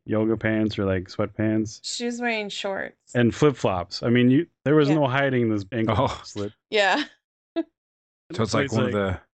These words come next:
Speaker 3: wristbands on a He-Man action figure.
Speaker 1: Mm-hmm. <laughs> Lily asked me, she's like, "Did you see it?" I'm like, "Yeah, I saw it." Like, I didn't say a word.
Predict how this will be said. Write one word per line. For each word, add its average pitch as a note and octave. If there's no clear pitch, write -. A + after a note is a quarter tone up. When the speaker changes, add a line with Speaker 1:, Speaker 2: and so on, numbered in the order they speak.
Speaker 3:
wristbands G#2+
on F#2+
a -
He-Man G#2+
action G#2
figure. A#2
Speaker 1:
Mm-hmm. D#3
<laughs> E3
Lily C#3+
asked C3+
me, D3+
she's -
like, F#2
"Did G#2+
you D3
see G3
it?" F#3
I'm F3
like, F3+
"Yeah, F4+
I E2+
saw F2
it." D3+
Like, E3+
I F#3
didn't F3
say E3
a F3+
word. D#3